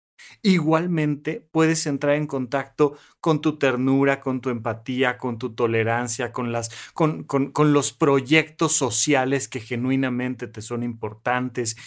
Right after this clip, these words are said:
y empiezas a identificarte con otras personas, con otros estilos.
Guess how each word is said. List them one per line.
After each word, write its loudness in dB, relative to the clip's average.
y 2
empiezas 2
a 2
identificarte 0
con 4
otras -2
personas, 0
con -4
otros -8
estilos. -4